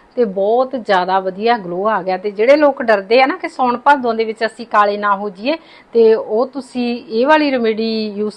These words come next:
ਕਰਨੀ ਸ਼ੁਰੂ ਕਰ ਦਿਓ, ਤੇ ਬਹੁਤ ਜ਼ਿਆਦਾ ਵਧੀਆ ਗਲੋ ਆ ਗਿਆ ਫੇਸ ਦੇ ਉੱਪਰ, ਇੱਕਦਮ ਵਧੀਆ ਹੋ ਗਿਆ ਹੈ, ਬਹੁਤ ਹੀ ਜ਼ਿਆਦਾ ਫਰਕ ਪੈ ਗਿਆ। ਤੇ ਤੁਸੀਂ ਕੋਈ ਔਖਾ ਕੰਮ ਨਹੀਂ ਜੀ,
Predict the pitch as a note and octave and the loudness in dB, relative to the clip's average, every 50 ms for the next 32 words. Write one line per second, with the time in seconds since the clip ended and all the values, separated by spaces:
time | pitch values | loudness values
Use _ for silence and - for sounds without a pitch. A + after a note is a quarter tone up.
0 | - - A#3 G#3+ G#3 G#3+ G#3 G#3+ - - G#3+ B3 B3+ B3+ B3+ G#3 G3 F#3 G3 A#3+ | -4 -2 -2 0 0 -2 -6 -6 -8 -8 -10 -8 -2 2 2 2 2 2 0 -2
1 | C4+ C4+ - - - _ _ - A3 G#3+ G3+ F3 F#3 G3 A3 A#3+ B3 B3+ B3 B3+ | -4 -4 -6 -20 -20 _ _ 2 2 2 4 4 4 4 6 6 6 4 4 4
2 | B3 G3 F3+ G3 F#3+ F#3+ F#3+ F#3+ F#3+ F#3+ F#3+ F#3+ F#3+ A3 B3 B3 A3+ G#3 - _ | 2 4 6 6 6 8 8 6 6 6 4 0 0 2 4 4 4 4 0 _
3 | _ _ _ _ _ _ _ _ _ _ - G#3+ E3 F#3+ G#3 A3 A#3+ B3+ B3+ A#3 | _ _ _ _ _ _ _ _ _ _ -14 -10 -4 -2 0 2 4 6 6 6
4 | G3+ G3 F#3+ F#3 - - G#3+ G3 F#3 - - G3+ G3+ G3 F#3 _ - C4 E4 E4+ | 4 4 0 -2 -2 -4 -4 -4 -4 -6 -6 -6 -6 -6 -6 _ -2 0 0 -2
5 | - _ - G3+ - - G#3+ G3 G#3+ A#3+ C4+ D4 C#4+ A#3 A3 A3 A#3+ C4+ D#4 D#4+ | -4 _ -18 -16 -12 -10 -6 -2 0 0 2 2 2 2 2 0 2 2 2 2
6 | D#4 C#4+ B3 G3+ F#3 F#3 F3 F#3 F#3 - - _ _ _ _ _ _ - F#3 A3 | 4 2 2 2 2 0 -2 -2 -4 -12 -20 _ _ _ _ _ _ -14 -10 -6
7 | C4 D#4+ D#4+ E4+ E4 D4+ A3+ G#3 G#3+ G3+ G3 G#3 G3+ - - G#3 G3 - - F#3 | -6 -6 -4 -2 -4 -2 0 2 2 2 4 2 0 0 -2 -4 -4 -6 -8 -8
8 | - F#3 E3 D#3 D#3+ D#3 D#3+ - - _ _ _ _ _ _ _ _ _ - A#3 | -8 -8 -6 -8 -10 -14 -16 -18 -20 _ _ _ _ _ _ _ _ _ -4 -4
9 | A#3+ A#3+ B3 A#3 - - B3+ B3 A#3+ A#3+ - B3 C4 C#4+ D4+ C#4 - - - B3+ | -4 -4 -4 -10 -8 -4 -4 -4 -4 -4 -6 -6 -2 2 2 2 2 2 2 0
10 | B3 B3 A#3+ A#3 A#3 A#3 A#3 A#3 A#3+ G#3+ A3+ C4+ C#4+ C#4+ | 2 2 2 0 0 -2 -4 -4 -4 -4 -4 -6 -6 -6